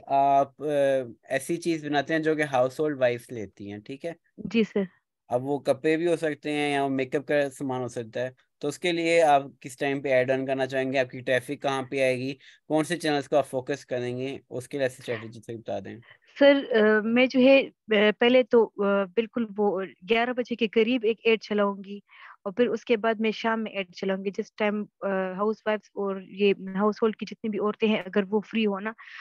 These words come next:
Speaker 2: और ज़्यादातर मैं इवनिंग में भी चलाऊंगी। अगर कुछ, अ, वर्किंग वुमेन है और वो वापस घर आ रही है, तो ट्रैवल कर रही है, साथ में वो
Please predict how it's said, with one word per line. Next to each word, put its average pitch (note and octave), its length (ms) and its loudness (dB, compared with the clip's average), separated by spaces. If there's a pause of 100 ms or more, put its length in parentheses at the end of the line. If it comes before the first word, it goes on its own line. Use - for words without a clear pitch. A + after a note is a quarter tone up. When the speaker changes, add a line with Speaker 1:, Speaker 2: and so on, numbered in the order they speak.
(180)
Speaker 2:
और G#3+ 160 6
ज़्यादातर A#3 440 4
मैं A#3+ 140 6
इवनिंग A#3+ 460 4
में A#3 100 2
भी A3 120 -4
चलाऊंगी। G3+ 420 -2
अगर G3+ 200 -6
कुछ, - 260 -8 (120)
अ, G3 40 -2
वर्किंग G3+ 580 2
वुमेन A3 280 2
है A3 120 -2
और G3+ 160 -4
वो G3+ 80 -2
वापस G3+ 300 0 (140)
घर A3+ 140 0
आ G3+ 160 -4
रही G3 160 -6
है, G3+ 60 -4
तो F#3+ 100 -8
ट्रैवल G#3+ 340 -2
कर G#3 180 -4
रही G#3+ 140 0
है, G3+ 60 2
साथ G3 200 -4 (100)
में G#3 80 -6
वो G3+ 220 -6